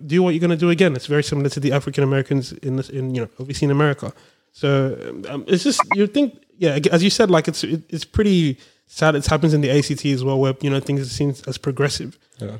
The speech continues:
Speaker 1: But, um, yeah, it's, uh, like, I don't really know, like, a big fix, because it just feels like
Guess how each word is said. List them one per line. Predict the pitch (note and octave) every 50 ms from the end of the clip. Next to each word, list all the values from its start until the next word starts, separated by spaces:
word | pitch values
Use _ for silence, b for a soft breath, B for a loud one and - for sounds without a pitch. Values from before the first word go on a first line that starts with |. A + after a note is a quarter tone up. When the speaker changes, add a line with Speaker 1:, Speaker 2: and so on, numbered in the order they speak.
| -
Speaker 1:
But, | - C3+ C3+ C3+
um, | C3 C3 C3 C3 C3 C3+ B2+ - _ _ _ _ _ - - _ _ _ _ _
yeah, | E3 F3 F#3+ F#3 F3 E3 D#3+
it's, | D3 D3 D3+ D#3+ D#3
uh, | - B2 A#2 - _ _ _ -
like, | F3+ D#3 - - - -
I | - D#3+ F3+
don't | G#3+ A3+ G#3+
really | F#3 G3 G#3 G3 F3
know, | F3+ F3
like, | E3+ D#3+ - D#3
a |
big | C#3 C3 D#3 D3+ -
fix, | - - D#3 C#3+ - -
because | - D3 B2+ D#3 C#3+ C#3
it | C#3+ C3
just | F3 E3 -
feels | - E3 D3 D3
like | C#3 C3